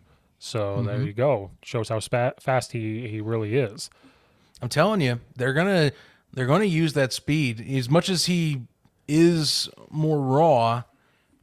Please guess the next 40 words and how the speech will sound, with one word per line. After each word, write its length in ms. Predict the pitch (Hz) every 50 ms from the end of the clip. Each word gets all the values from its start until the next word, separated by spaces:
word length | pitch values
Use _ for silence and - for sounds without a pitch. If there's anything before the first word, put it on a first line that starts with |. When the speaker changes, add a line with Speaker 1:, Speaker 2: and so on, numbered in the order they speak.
| - -
Speaker 2:
and 80 | 131
that's, 280 | 127 131 123 - - -
that's 400 | - 143 131 123 117 - - - -
something 260 | - 139 127 127 127
I 80 | 127 127
had 100 | 123 120
even 180 | 120 113 117
read 160 | 113 113 113 110
before 300 | 113 - - 123 123 117
the 200 | 113 117 - - 127 120 120 -
E 120 | 127 127
S 100 | 117 110
P 120 | - - 123
N 100 | 120 110
put 160 | 123 113 -
their 100 | - 113
write-up 380 | 113 113 110 110 110 110 - 123
on 220 | 117 113 110 110
there. 260 | 113 113 113 113 110 - - - _ _ _ _ _ _ _
You 100 | - 131
know, 120 | 123 117 120
as 120 | 120 113
much 200 | 131 156 160 -
as 100 | 156 131
he 140 | 147 165 170
is 120 | 160 143
rawer, 920 | 127 123 123 123 131 139 147 147 135 127 139 147 139 123 117 117 110 110 - _ _ _ _ _ _ _ _ _ _
you 140 | - 139 131
know, 340 | 123 120 117 120 117 110 107 - _ _ _ - _ _
speed 380 | - - - - 151 170 175 170
is 140 | 160 139 143
a, 200 | 143 143 - -
speed 220 | - - 175 196
is 80 | 180 160
a 60 | 143
vital 280 | 127 139 143 139 127 123
asset 420 | 127 135 131 - - 123 110 -
to 120 | - 120 110
so 200 | - - 139 135
many 260 | 131 127 120 117 110